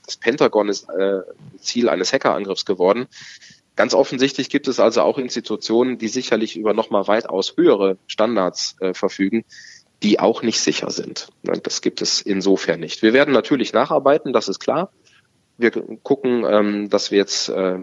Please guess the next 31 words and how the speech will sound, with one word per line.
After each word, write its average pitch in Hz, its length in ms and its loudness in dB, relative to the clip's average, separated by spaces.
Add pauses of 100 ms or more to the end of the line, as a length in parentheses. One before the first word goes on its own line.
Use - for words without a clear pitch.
zu 92 160 -2
hundert 143 200 2
Prozent 110 360 0
verstehen, 98 640 -2
wie 107 180 -4
das, - 460 0
äh, 90 260 0 (140)
wie 95 140 -8
das - 180 -4
geschehen 175 320 -2
ist 156 140 -2
bei 123 100 2
uns 131 260 2 (420)
und 98 200 -8
werden 101 200 4
uns 85 140 -2
stärker 107 380 2
absichern 101 500 -2
als - 220 -4
zuvor 107 340 2
und 123 120 -2
können 120 200 2
dann 104 340 0
nur 123 280 0
wie 139 120 -10
jeder 135 540 2
darauf 104 380 0
hoffen, 127 340 -4
dass 92 160 -2
es - 160 -6
reicht. - 300 -12